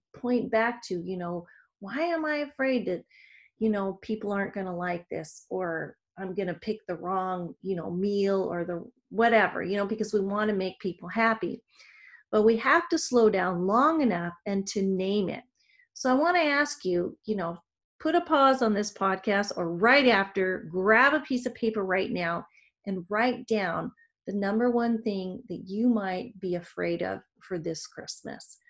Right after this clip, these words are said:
the number one fear that you might have. What are you afraid of this December? You know, there's so many things that add to that too, with what we've experienced with twenty twenty and, you know, just the uncertainty and the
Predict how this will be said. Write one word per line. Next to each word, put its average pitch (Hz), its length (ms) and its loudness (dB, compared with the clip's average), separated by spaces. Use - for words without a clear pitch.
the 185 60 -4
number 202 380 0
one 214 220 2
fear 180 380 -2
that 196 120 -8
you 190 160 -2
might 175 240 -2
have. - 360 -10
What 214 480 -2
are 202 100 -2
you 190 220 0
afraid 220 420 -2
of 170 220 -4
this - 220 -10
December? 202 680 -4
You 226 80 0
know, 220 100 4
there's 202 240 -2
so 240 120 2
many 240 200 4
things 233 300 0
that 180 160 -2
add 220 360 -2
to 208 140 -4
that 180 280 -4
too, 196 220 -2
with 175 200 -4
what 185 160 -2
we've 190 200 0
experienced 196 600 -6
with 175 160 -10
twenty 190 340 -6
twenty 190 560 -6
and, 175 320 -6
you 214 80 -2
know, 196 160 0
just 196 500 -4
the 185 420 0
uncertainty 240 1000 0
and 175 160 -4
the 160 80 -6